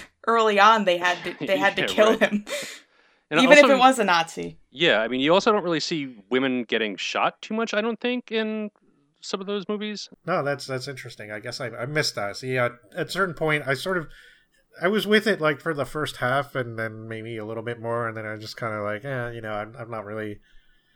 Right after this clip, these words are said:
Speaker 3: I wasn't really enjoying it that much, even
Speaker 1: Mm-hmm.
Speaker 3: though, like, it seemed like it was a good, interesting new version of the story.
Speaker 1: Mm-hmm.
Speaker 3: But I think it was just probably the mood I was in or whatever.
Speaker 2: Yeah, I still wanna check it out, but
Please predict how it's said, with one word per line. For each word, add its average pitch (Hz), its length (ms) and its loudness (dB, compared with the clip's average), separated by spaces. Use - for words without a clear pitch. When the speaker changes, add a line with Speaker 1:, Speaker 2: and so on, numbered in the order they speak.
Speaker 3:
I 139 40 -10
wasn't 135 260 -6
really 131 360 0
enjoying 127 400 0
it 131 120 -6
that 131 160 0
much, 151 400 -2
even 120 200 -4
Speaker 1:
Mm-hmm. - 20 -8
Speaker 3:
though, 113 360 -2
like, 110 180 -4
it 113 100 -10
seemed 120 220 -8
like 110 140 -6
it 107 60 -14
was 107 160 -10
a 107 60 -10
good, 107 220 -12
interesting 147 640 -2
new 135 180 -4
version 127 320 -2
of 117 100 -6
the 107 80 -10
story. 135 440 -8
Speaker 1:
Mm-hmm. 175 220 -12
Speaker 3:
But 113 220 -4
I 147 60 -8
think 139 100 0
it - 40 0
was 123 100 -4
just 123 220 -6
probably 123 280 -2
the 104 100 -8
mood 107 240 -8
I 107 100 -4
was 110 160 -8
in 120 140 -8
or 101 100 -10
whatever. 104 520 -10
Speaker 2:
Yeah, 131 120 4
I - 20 0
still 240 180 0
wanna 202 140 2
check 143 240 0
it 120 80 0
out, 98 240 0
but 98 160 -4